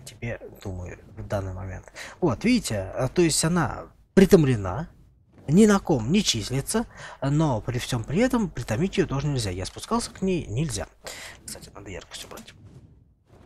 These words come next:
Вот, и сейчас я просто ненавижу, когда мне приходят, мешают, там, начинают там,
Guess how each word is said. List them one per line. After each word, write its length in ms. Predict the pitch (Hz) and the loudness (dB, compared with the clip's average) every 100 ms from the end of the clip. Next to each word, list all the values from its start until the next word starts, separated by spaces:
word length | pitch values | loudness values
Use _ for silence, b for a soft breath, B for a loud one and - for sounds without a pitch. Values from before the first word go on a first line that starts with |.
| - - | -14 -4
Вот, 320 | 156 98 - | -2 -2 -4
и 80 | 156 | -4
сейчас 220 | - 254 | 0 2
я 40 | 170 | 2
просто 280 | 180 - | -2 -4
ненавижу, 340 | 117 151 180 123 | -2 -2 -2 -6
когда 240 | 98 104 | -6 -6
мне 600 | 98 98 110 113 92 90 - | -6 -6 -6 -6 -8 -10 -10
приходят, 420 | 120 - 208 117 | -10 -4 -4 -4
мешают, 540 | 107 - 170 185 156 - | -6 -6 -6 -4 -6 -8
там, 100 | 107 | -18
начинают 400 | - - 120 117 | -14 -12 -12 -14
там, 140 | 110 | -18